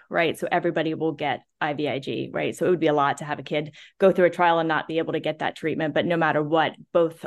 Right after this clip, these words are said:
arms will at, um, at some point get I V I G.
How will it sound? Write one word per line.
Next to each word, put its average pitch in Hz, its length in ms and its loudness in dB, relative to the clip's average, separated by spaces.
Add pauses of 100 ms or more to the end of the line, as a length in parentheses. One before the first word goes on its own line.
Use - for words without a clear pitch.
arms 147 440 -4 (100)
will 160 240 -2
at, - 160 -6 (100)
um, - 420 -6
at 156 140 -6
some 147 140 -8
point - 220 -10
get - 120 -8
I - 80 -6
V - 160 -10
I - 60 -12
G. - 260 -14